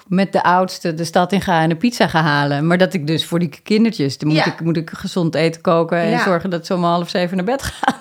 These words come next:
Speaker 1: <laughs>
Speaker 2: Ja, ja, dus je wordt ook nog teruggetrokken. Je kunt
Speaker 1: Ja.
Speaker 2: ook niet, ja, nee, ik kan gewoon af en toe denken van, nou, Dim, kom, we doen dat.
Speaker 1: Ja.
Speaker 2: We bestellen lekker sushi met z'n tweeën. We maken
Speaker 1: Ja.
Speaker 2: zo'n lekker avond. En dan heb je in één keer die verbinding wel.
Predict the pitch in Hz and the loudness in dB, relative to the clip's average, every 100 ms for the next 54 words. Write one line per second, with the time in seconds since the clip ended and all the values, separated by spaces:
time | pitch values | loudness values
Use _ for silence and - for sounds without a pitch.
0 | - 311 381 185 196 - 285 247 226 277 | -6 -2 2 2 2 -2 -2 -2 -2 -6
1 | 262 247 254 277 220 247 302 - - 160 | -6 -4 -2 -2 -6 -8 -12 -12 -8 -8
2 | 156 160 170 302 185 - 240 247 190 - | -6 -8 -4 -2 -2 -2 -2 -2 -2 -4
3 | 247 180 214 160 143 - 226 226 165 160 | -4 -2 -2 -4 -8 -12 -12 -8 -8 -10
4 | 175 156 156 190 170 175 175 190 175 180 | -8 -8 -8 -6 -6 -6 -8 -10 -8 -6
5 | 185 185 214 180 170 220 160 156 202 202 | -8 -8 -8 -8 -8 -8 -8 -4 0 0
6 | 165 170 170 160 - - 175 - 156 - | 0 -4 -6 -8 -10 -12 -12 -12 -12 -10
7 | - - 180 170 165 165 156 165 170 180 | -10 -12 -12 -8 -4 -2 -2 -6 -10 -12
8 | 175 - 185 180 - 175 185 202 170 160 | -12 -10 -8 -8 -8 -10 -8 -6 -8 -6
9 | 170 156 156 170 - | -8 -6 -8 -8 -12